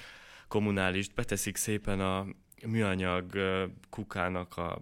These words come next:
az aljába, rátesznek néhány pet palackot, hogy akkor ezt majd ingyen elszállítja a hulladékgazdálkodó cég.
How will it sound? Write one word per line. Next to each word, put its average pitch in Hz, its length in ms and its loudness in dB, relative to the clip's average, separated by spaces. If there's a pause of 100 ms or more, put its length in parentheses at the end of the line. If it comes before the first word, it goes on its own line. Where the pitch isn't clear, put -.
az 101 100 -6
aljába, 107 640 4
rátesznek 98 560 -2
néhány 90 320 -6
pet 110 240 -2
palackot, 92 520 -2
hogy 117 160 0
akkor 107 280 0
ezt 92 200 -4
majd 82 200 -6
ingyen 92 320 0
elszállítja - 760 -4
a - 120 -6
hulladékgazdálkodó 85 1160 -10
cég. - 320 -8